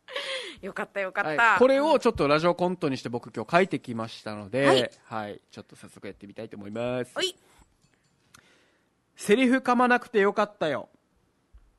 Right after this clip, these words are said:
Speaker 2: やばい。台本まだ覚えてないのに、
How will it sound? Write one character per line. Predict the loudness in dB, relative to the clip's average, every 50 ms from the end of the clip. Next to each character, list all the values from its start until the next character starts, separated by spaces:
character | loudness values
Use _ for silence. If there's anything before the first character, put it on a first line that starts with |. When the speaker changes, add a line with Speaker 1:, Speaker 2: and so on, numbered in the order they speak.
| _ _ _ _ _ _ _ _ _ _ _ _ _ _ _ _ _ _ _ _ _ _ _ _ _ _ _ _ _ _ _ _ -10
Speaker 2:
や | -8 -6 -4 -4 -4 -4 -4 -2
ば | 0 0 0 0
い。 | -2 -4 -8 -16 _ _ _ _ _ _ _ _ _ _ _ _ _ _ _ _ _ _ _ _ _
台 | 2 4 6 6 6
本 | 6 6 8 8 8 8
ま | 8 8 8
だ | 8 8
覚 | 8 8 6 8 6 6
え | 6
て | 6 4 4
な | 6 6
い | 6
の | 6
に、 | 6 6 4 2 0